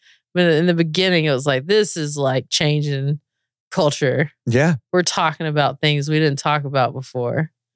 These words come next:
Speaker 2: Y-, like that Truvada commercial where the guys kiss at the end.
Speaker 1: Mm-hmm.
Speaker 2: You couldn't explain to someone how crazy
Speaker 1: Yeah.
Speaker 2: that would have been.
Speaker 1: Mm-hmm.
Speaker 2: Like, what?
Speaker 1: Yeah.
Speaker 2: When do they air this?
Speaker 1: Yeah.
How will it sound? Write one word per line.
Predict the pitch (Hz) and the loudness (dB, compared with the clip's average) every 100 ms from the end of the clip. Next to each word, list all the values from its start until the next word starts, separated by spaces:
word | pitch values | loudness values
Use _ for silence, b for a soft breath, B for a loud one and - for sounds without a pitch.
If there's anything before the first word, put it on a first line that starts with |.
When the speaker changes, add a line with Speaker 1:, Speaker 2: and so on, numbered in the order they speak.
| _ - | _ -10
Speaker 2:
Y-, | - _ | -10 _
like | 147 147 147 127 | 0 2 2 2
that | 147 143 - - | 2 2 -2 -12
Truvada | - 151 131 110 117 143 | -2 2 2 4 2 2
commercial | 143 156 147 147 160 143 | 2 2 2 2 2 2
where | 113 107 104 101 98 | 4 4 4 2 -2
the | - - 98 98 | -12 -6 0 0
guys | 92 95 92 - | 2 2 2 0
kiss | - 104 - | 2 2 2
at | 110 | 0
the | 123 | 2
end. | 127 135 | 2 2
Speaker 1:
Mm-hmm. | 180 185 170 165 170 190 | 0 0 -2 -2 -2 -2
Speaker 2:
You | 120 117 131 117 | 0 4 4 4
couldn't | - 160 147 143 | -2 0 2 0
explain | 131 - 131 120 110 | 0 -2 0 2 2
to | 101 | 0
someone | - 90 87 85 80 - _ _ _ | 0 0 0 0 -2 -6 _ _ _
how | - - 107 | -10 -2 0
crazy | 95 - 101 95 87 76 71 | 0 0 2 2 2 0 2
Speaker 1:
Yeah. | 202 233 151 _ _ _ _ | 2 0 -4 _ _ _ _
Speaker 2:
that | 92 107 92 | -2 0 0
would | 95 98 | 2 2
have | 87 170 | 4 2
been. | 87 82 | 2 2
Speaker 1:
Mm-hmm. | 175 185 202 - _ _ _ _ _ _ _ 85 - _ _ _ _ _ | 2 2 0 -4 _ _ _ _ _ _ _ -8 -8 _ _ _ _ _
Speaker 2:
Like, | - 107 - | -2 -2 -2
what? | 104 101 117 170 208 _ - | -4 2 4 4 0 _ -2
Speaker 1:
Yeah. | 180 175 139 139 | 0 2 0 0
Speaker 2:
When | 117 147 208 | 2 4 2
do | 208 | 2
they | 185 175 143 | 4 4 4
air | 156 180 | 4 2
this? | 107 - - 156 | 2 0 0 0
Speaker 1:
Yeah. | 170 139 | 2 2